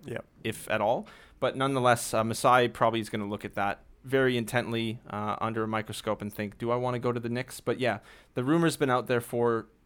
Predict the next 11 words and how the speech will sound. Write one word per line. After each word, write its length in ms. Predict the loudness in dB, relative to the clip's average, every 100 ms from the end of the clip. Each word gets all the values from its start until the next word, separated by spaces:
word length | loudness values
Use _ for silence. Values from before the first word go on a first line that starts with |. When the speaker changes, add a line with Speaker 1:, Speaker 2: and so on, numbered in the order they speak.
| _
Speaker 2:
Masai 400 | -14 -4 0 0
to 120 | 0 -2
go 180 | 0
to 200 | 0 0
New 100 | 0
York. 400 | 0 0 -2 -6 -20 -8
He 160 | -2
would 160 | 0 2
be 120 | 0
the 100 | 0
best 480 | 0 -2 -2 -12